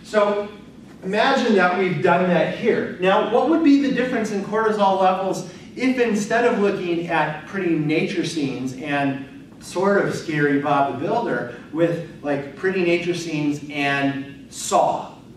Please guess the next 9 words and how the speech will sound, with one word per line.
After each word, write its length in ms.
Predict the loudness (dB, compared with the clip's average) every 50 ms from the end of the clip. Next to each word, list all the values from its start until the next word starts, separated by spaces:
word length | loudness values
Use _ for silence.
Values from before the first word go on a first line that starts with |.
| -20 -20 -20 -14 -10
or 320 | -6 -4 0 2 2 2
some 320 | 0 0 0 2 2 4
other 340 | 4 4 4 4 2 0 0
scary, 760 | -2 -4 -6 -8 -8 -4 0 2 2 4 4 2 0 0 -2 -4
much 360 | -4 -2 0 2 2 2 2
scarier, 920 | 0 -4 -2 0 2 4 4 4 4 2 2 2 2 0 0 -2 -6 -8 -8
um, 280 | -8 -8 -6 -4 -2
movie 340 | 0 0 0 0 0 -2 -2
scene? 300 | -6 -8 -10 -12 -14 -16